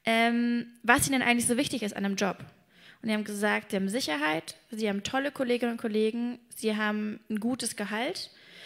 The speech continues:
und sie haben da die Gewissheit, dass sie in einem Konzern sind, der, ähm, auf sie Acht gibt. Da kam jetzt nicht das Auto drin vor.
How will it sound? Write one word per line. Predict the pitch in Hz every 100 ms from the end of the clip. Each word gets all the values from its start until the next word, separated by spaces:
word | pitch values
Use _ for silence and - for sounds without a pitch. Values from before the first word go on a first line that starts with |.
| - -
und | - 247
sie | 247 247
haben | 240 247
da | 233
die | 220 233
Gewissheit, | 220 220 311 320 294
dass | 233 220
sie | 240
in | 214
einem | 220
Konzern | 214 208 262 285 285
sind, | 247 247 254 -
der, | 226 214 220 233 -
ähm, | 214 208 208
auf | 214
sie | -
Acht | 190 -
gibt. | 208 - - - - _ 180 175 _ _ _ _ -
Da | 220 220
kam | 220 254 254
jetzt | 247
nicht | 269 294
das | 269
Auto | 233 233
drin | 220 202 185
vor. | - 185 196